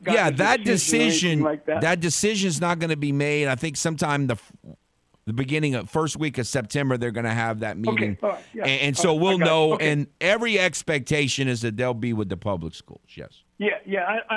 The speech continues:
Speaker 1: I heard that too. I just was wondering if they had that decision yet.
Speaker 2: No.
Speaker 1: Yeah, Kevin, boy, it's gonna make for some. Uh, I, I,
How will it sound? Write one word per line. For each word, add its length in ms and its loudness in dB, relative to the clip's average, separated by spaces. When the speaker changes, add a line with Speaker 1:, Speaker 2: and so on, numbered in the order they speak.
Speaker 1:
I 40 -12
heard 240 -6
that 220 -6
too. 160 -6
I 60 -4
just 260 -10
was 140 -6
wondering 340 -2
if 160 -6
they 80 -6
had 280 -2
that 180 -2
decision 480 -4
yet. 200 -2
Speaker 2:
No. 240 -4
Speaker 1:
Yeah, 220 0
Kevin, 280 -4
boy, 160 -2
it's 140 -10
gonna 200 -2
make 240 -2
for 180 -2
some. 280 -6
Uh, 300 -2
I, 60 -4
I, 300 -4